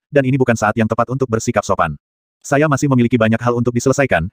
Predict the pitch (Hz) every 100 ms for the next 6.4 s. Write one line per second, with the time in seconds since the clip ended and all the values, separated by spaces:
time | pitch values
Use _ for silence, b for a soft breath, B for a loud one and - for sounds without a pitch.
0 | _ - 127 120 113 104 107 117 107 104
1 | 107 107 117 117 117 117 120 123 139 104
2 | 104 101 101 98 85 73 _ _ _ _
3 | - 143 156 160 151 143 120 113 92 73
4 | _ 147 151 117 95 170 _ 131 135 135
5 | 156 160 139 123 120 120 117 120 113 117
6 | 95 101 95 76